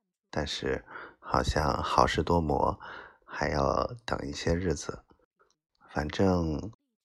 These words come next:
我已经很清晰的能够感受到能见到他的日子近了，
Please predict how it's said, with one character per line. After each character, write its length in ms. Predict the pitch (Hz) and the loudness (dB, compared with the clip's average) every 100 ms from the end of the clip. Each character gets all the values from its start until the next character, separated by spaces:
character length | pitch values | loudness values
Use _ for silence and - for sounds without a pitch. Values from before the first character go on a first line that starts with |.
| - _ - | -20 _ -4
我 180 | 87 113 | 0 2
已 160 | 127 | 2
经 460 | 78 80 78 76 - - - - - - _ _ _ _ - | -2 -2 -2 -2 -6 -16 -20 -18 -20 -20 _ _ _ _ -20
很 300 | - - 71 | -10 -4 -2
清 240 | - 131 | 2 2
晰 220 | 135 - 139 | 2 6 6
的 140 | 98 | 6
能 180 | 76 76 | 4 0
够 340 | 92 80 76 - - - - | 2 2 0 -6 -20 -20 -2
感 180 | 76 71 | -2 0
受 180 | - 85 | 2 4
到 320 | 76 65 - - - _ _ _ _ _ _ _ _ _ _ _ - | 6 4 0 -20 -20 _ _ _ _ _ _ _ _ _ _ _ -2
能 220 | 92 90 | 0 0
见 200 | - 101 | 2 4
到 100 | 82 | 4
他 160 | - | 2
的 120 | 87 90 | 2 2
日 180 | 101 | 2
子 140 | 85 80 | 0 -2
近 220 | - 92 | 0 -2
了， 300 | 71 - - | -2 -4 -10